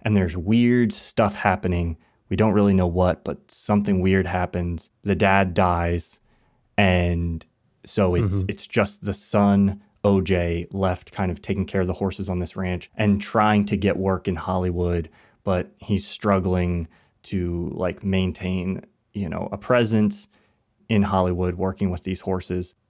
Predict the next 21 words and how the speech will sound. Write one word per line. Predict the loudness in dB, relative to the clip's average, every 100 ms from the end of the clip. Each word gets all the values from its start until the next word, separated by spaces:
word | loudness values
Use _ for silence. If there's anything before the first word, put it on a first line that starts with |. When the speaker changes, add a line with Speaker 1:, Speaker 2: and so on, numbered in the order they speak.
| -6
Speaker 1:
Al-, | -6 -4
also, | 0 2 2
his | 0 -2
sister | -2 -4 -2 -6
is | -4
kind | -4
of | -4
helping | -4 -4 -4
him | -6
out. | -4 -4 -4 -10 _ _ _ -2
Speaker 2:
Yeah. | 2 4
Speaker 1:
And | 4 2 -2 -6 _ _
six | -6 -2 0
months | 2 2 2
after | 2 0
his | -2 -4
dad | -2 0 2
dies, | 4 2 0 -6 _ _
more | 2 4 4 2
weird | 2 2 2 0
stuff | -4 0 0 0